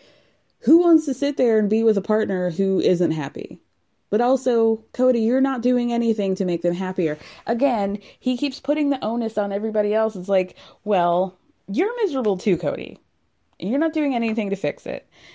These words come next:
And it's like everybody else has to fix it, and he just has to sit there, and then at some point, he can decide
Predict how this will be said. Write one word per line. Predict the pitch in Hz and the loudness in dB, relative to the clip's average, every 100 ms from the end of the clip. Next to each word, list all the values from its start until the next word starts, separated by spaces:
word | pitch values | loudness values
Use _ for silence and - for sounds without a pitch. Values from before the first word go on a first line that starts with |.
| _ | _
And | 220 233 233 - _ _ _ - | -2 0 -2 -8 _ _ _ -8
it's | 247 | -2
like | 285 233 - - | 0 0 -4 -2
everybody | 233 269 277 320 294 277 262 | 0 0 -2 -2 0 0 0
else | 220 220 | 0 0
has | 226 214 | -2 -4
to | 185 | -4
fix | 190 190 - | -2 -2 0
it, | 185 - | -2 0
and | |
he | 180 240 | -2 -2
just | 262 269 | -4 -4
has | 269 | -4
to | 220 | -4
sit | - 226 | -4 -2
there, | 202 185 175 | 2 2 2
and | - 196 | 0 0
then | 196 196 | -2 -2
at | 202 190 | -4 -4
some | 277 277 | -4 -4
point, | 277 254 208 | -2 -4 -2
he | 233 285 | -4 0
can | 302 | 0
decide | 285 247 233 226 | 0 0 0 -2